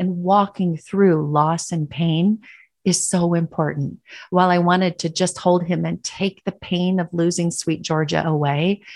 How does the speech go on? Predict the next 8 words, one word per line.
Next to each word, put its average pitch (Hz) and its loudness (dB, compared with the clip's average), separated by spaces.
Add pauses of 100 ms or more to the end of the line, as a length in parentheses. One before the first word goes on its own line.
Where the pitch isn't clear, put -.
(260)
I 220 2
knew 247 8
that - 2
letting 208 4
him 196 0
have 170 -4
some 170 -4
time 151 -4